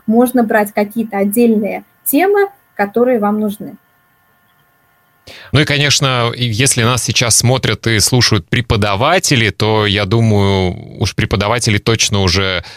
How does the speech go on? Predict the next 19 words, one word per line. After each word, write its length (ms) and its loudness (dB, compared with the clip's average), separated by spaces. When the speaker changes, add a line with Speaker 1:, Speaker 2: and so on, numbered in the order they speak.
Speaker 2:
э, 360 -2
знают, 560 -2
что 400 -2
нужно 480 -2
прямо 240 -2
сейчас 380 -2
поискать 480 -2
в 80 0
интернете 680 0
и 240 0
заказать 480 -2
себе 260 -2
это 260 -4
пособие, 520 0
потому 300 -2
что, 160 -2
как 240 -6
я 120 0
сказал, 520 0